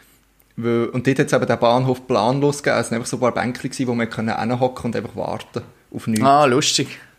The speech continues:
Speaker 1: Ja, aber das ist natürlich vielleicht schon nicht schlecht, wenn man am Abend vorher sieben Ecstasy-Pillen genommen hat, dass man dann schnell ein bisschen muss hinhöckeln muss.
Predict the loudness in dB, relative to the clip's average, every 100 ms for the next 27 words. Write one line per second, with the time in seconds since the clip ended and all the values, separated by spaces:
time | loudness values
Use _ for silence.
0 | -12 0 2 4 2 0 0 2 0 -2
1 | -2 0 0 2 0 0 -2 0 2 2
2 | 2 0 2 2 0 2 2 2 0 0
3 | 2 2 0 0 0 0 -6 -6 -6 -4
4 | -2 -4 -2 0 0 -4 -6 -4 -2 -2
5 | -2 -4 -2 -4 -4 -6 -6 -6 -8 -8
6 | -10